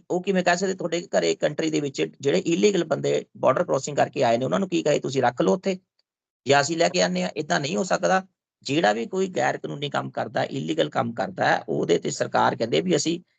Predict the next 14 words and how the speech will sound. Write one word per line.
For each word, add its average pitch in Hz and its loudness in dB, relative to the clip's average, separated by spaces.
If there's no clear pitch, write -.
ਇਹਦਾ 214 4
ਸ਼ੁਕਰ 202 2
ਕਰੋ 214 2
ਐਕਸੈਪਟ 196 0
ਕਰ 185 2
ਲਿਆ 185 2
ਉਹਨਾਂ 202 -2
ਨੇ। 190 -4
ਉਹ 160 0
ਵੀ 202 2
ਕਹਿ 190 4
ਸਕਦੇ 196 0
ਤੁਸੀਂ 185 -4
ਦੱਸੋ 165 -2